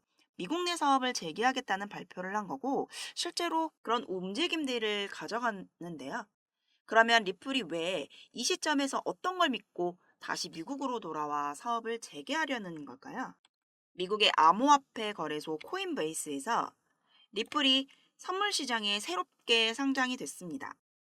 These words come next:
뭐 현물 같은 경우에는 작년에 약식 재판이 끝난 이후 다시 재상장이 됐었지만, 뭐 선물 시장에는 처음으로 상장이 된 거죠. 어, 여기서 리플과 코인베이스의 관계를 간략히 말씀드리자면,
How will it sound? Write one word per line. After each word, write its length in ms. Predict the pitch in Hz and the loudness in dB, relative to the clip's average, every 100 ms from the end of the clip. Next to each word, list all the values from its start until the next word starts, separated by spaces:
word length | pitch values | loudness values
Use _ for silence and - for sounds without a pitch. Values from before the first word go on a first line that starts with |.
| _ - | _ -8
뭐 120 | 247 | -2
현물 220 | 370 403 | 2 2
같은 220 | 370 392 | 0 0
경우에는 560 | 277 247 240 226 220 214 | 2 2 2 0 0 -4
작년에 480 | - 165 190 208 220 | -6 -6 -4 -4 -4
약식 320 | - - 277 | -4 -6 -6
재판이 400 | 277 - 214 208 | -6 -4 -6 -6
끝난 380 | 254 247 233 160 | -6 -4 -4 -6
이후 320 | 180 226 - _ _ - | -8 -8 -8 _ _ -4
다시 280 | 156 175 | -2 -2
재상장이 640 | 190 180 262 247 214 202 196 | -4 -2 0 0 -2 -4 -6
됐었지만, 840 | - - - - 160 151 160 151 - - - | -6 -8 -8 -8 -8 -4 -4 -4 -8 -16 -20
뭐 80 | - | -10
선물 300 | - 339 392 | -4 0 0
시장에는 580 | 339 - 262 240 220 220 | 0 0 0 0 -2 -4
처음으로 640 | - 370 392 370 294 262 240 | -4 -4 -2 0 0 0 -2
상장이 400 | 240 208 175 240 | -6 -8 -8 -8
된 160 | 294 | -8
거죠. 180 | 277 - - - _ _ _ _ _ _ _ _ 170 | -10 -8 -8 -10 _ _ _ _ _ _ _ _ -2
어, 80 | |
여기서 360 | 175 240 277 254 | 0 2 2 0
리플과 600 | 202 - 320 294 262 262 | -2 -6 -4 4 6 6
코인베이스의 800 | 277 381 381 330 302 269 - 226 | 4 -2 -2 0 0 0 -2 -2
관계를 460 | 214 175 165 170 170 | -2 -6 -4 -4 -4
간략히 640 | - 160 247 269 - 240 - | -4 0 0 -2 -6 -6 -6
말씀드리자면, 920 | 160 - 220 185 151 135 208 285 | -10 -12 -12 -12 -10 -8 -6 -6